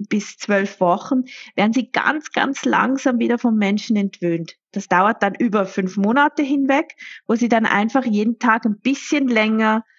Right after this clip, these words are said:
ähm, alleine gelassen werden und man legt spezielles Schwergewicht darauf, dass sie sich eben intensiv an erwachsene Hunde auch binden.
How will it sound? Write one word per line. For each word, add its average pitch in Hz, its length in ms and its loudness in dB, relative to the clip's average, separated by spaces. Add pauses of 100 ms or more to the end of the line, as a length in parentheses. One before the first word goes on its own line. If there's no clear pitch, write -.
(380)
ähm, 202 280 2
alleine 226 440 2
gelassen 277 560 0
werden 247 380 2 (380)
und 240 340 2
man 233 140 2
legt 208 360 -2
spezielles 240 680 0
Schwergewicht 208 720 0
darauf, 196 460 2
dass 202 180 -2
sie 208 80 -6
sich 208 300 -4
eben 202 340 0 (380)
intensiv 233 680 0
an 220 140 0
erwachsene 202 560 2
Hunde 202 380 2
auch 165 240 0
binden. 160 520 -6